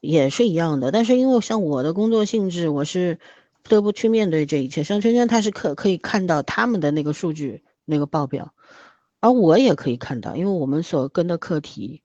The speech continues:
我们就会看到关于疫情时代，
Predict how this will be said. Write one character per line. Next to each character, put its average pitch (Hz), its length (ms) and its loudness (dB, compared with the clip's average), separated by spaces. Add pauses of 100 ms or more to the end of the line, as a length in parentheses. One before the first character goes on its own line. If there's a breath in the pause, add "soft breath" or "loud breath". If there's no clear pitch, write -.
我 139 160 -4
们 160 140 -2
就 220 120 0
会 214 140 0
看 190 240 -4
到 156 260 -2 (600 loud breath)
关 175 200 4
于 156 320 2 (360)
疫 202 120 -4
情 165 200 0
时 147 180 -6
代， 131 400 -2